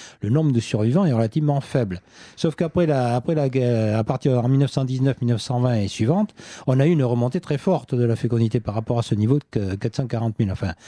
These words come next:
de la natalité par rapport à ce niveau de quatre cent quarante mille naissances. À peu près six cent soixante mille. Donc,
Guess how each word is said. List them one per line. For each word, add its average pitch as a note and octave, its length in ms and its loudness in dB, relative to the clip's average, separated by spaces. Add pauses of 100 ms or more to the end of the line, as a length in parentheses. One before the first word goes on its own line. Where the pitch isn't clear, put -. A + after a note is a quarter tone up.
(140)
de G2+ 80 0
la A2 100 6
natalité G#2 480 2
par A2 180 -4
rapport G#2 320 -2
à A#2 60 2
ce - 160 -4
niveau G#2+ 240 2
de - 60 -6
quatre - 160 -6
cent B2+ 100 -2
quarante G2+ 340 -4
mille A#2 140 2
naissances. G2 480 -4 (540)
À - 80 -8
peu - 120 -2
près C#3 140 0
six B2 140 -8
cent B2 120 -2
soixante A2+ 420 0
mille. G#2 200 2 (460)
Donc, C#3 180 0